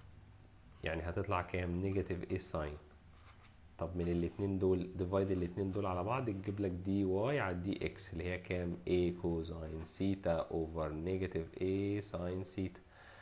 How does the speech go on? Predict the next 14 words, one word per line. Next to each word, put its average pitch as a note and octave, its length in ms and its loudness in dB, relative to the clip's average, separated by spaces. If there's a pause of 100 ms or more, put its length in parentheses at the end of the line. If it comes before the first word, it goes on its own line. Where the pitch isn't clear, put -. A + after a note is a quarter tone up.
(380)
عايز A2+ 200 -2
تكتبها، G2 540 0
شيل G2 200 0
ال F#2+ 200 2
A - 20 2
مع F2+ 120 0
ال F2 80 0
A. F2 300 -2
عايز F2+ 160 -2
تكتبها F#2+ 340 -2
نيجاتيف F#2+ 340 -2
كوتان F#2+ 300 -4
سيتا، G2+ 280 -6
ماشي. F#2 420 -4